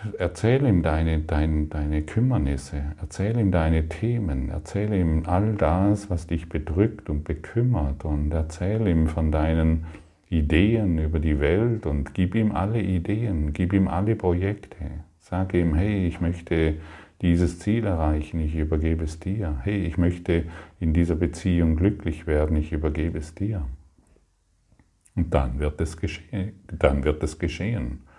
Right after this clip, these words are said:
<clears throat> Und die Komplexität unserer Reise wird dadurch zu einer einfachen Reise. Als Gesandter Gottes wird es sehr, sehr einfach. Alles wird mühelos.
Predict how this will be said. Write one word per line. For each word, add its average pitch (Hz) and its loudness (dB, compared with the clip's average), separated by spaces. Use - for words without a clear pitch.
<clears throat> - -20
Und 123 8
die 76 0
Komplexität 80 0
unserer 82 2
Reise 76 2
wird 90 0
dadurch 78 4
zu 87 -2
einer 78 0
einfachen 92 -2
Reise. 60 -8
Als 76 0
Gesandter 76 2
Gottes 85 0
wird 80 4
es 73 -2
sehr, 73 4
sehr 78 0
einfach. 117 -4
Alles 104 0
wird 80 0
mühelos. 90 -2